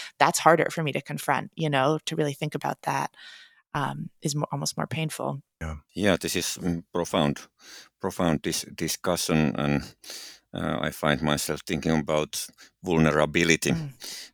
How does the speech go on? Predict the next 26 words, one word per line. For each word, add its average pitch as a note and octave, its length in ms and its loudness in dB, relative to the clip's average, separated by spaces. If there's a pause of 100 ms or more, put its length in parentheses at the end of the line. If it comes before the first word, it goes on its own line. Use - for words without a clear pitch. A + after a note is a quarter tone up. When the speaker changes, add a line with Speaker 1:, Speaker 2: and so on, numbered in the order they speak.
Speaker 3:
That - 160 -12
there's, C#2+ 220 -6
of - 180 -6
course, C#2+ 320 0
much D2 320 0
dynamics D2+ 540 2
of - 180 -6
con-, D2 260 2 (100)
control D#2 480 0
and, D#2 200 0
and D#2 240 -2
power. D2 440 0 (520)
And D2 220 0
in D2+ 280 0
these, D2+ 400 -2 (680)
uh, D2 240 2
discourses D2 800 -2
about D2 520 -2 (120)
predators D2 720 0
and C#2 140 0
how C#2+ 160 0
much C#2 260 0
they C#2+ 320 -4
can C#2+ 200 0
be D2 220 0
hated, C#2+ 720 0